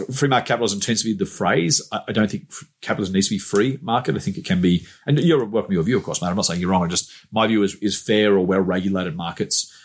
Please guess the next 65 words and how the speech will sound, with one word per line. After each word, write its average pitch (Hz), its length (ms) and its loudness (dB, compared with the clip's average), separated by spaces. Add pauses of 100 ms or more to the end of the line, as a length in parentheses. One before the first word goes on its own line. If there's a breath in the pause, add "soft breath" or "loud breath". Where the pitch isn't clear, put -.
(160 loud breath)
where 95 200 2
the 90 100 2
economy, 127 360 0
here's 123 160 4
the 104 60 2
other 95 80 -2
thing: 92 100 -8
the 95 80 -4
economy 131 320 0
should 117 200 -2
function 107 460 -4
in 98 80 -6
the 92 80 -2
service 95 360 0
of 82 100 -8
the 82 80 -12
society. 92 640 0 (380 loud breath)
And 95 100 2
if - 80 0
we - 60 -6
get - 140 0
that 107 100 0
order 98 260 4
right, 92 440 0 (340 loud breath)
then 110 140 0
we're, 98 160 0
we're 107 80 -2
in 95 80 2
a - 20 0
much 101 200 -2
better 85 140 -2
position 95 380 -4
rather 98 260 0
than, 95 240 0 (200 loud breath)
but 135 100 2
it's 131 80 -2
the 131 100 -4
economy. 117 480 0 (300 soft breath)
What's - 440 -2
the 104 100 2
impact? 90 240 -4
It - 40 -6
doesn't 101 140 2
matter. 101 160 2
I 92 100 2
get 85 120 -2
to - 60 -4
do 107 80 -2
what 95 120 0
I 90 40 0
want 92 200 -2
to 98 120 0
do. 76 100 0
It's, 76 180 -2
you - 80 -4
know, 76 100 0
I 78 60 -6
think - 160 -8
society 107 360 0
comes 85 200 -10
first. 151 300 2
The 120 60 -4
economy 117 400 -4
is 98 100 -6
the, 87 100 -14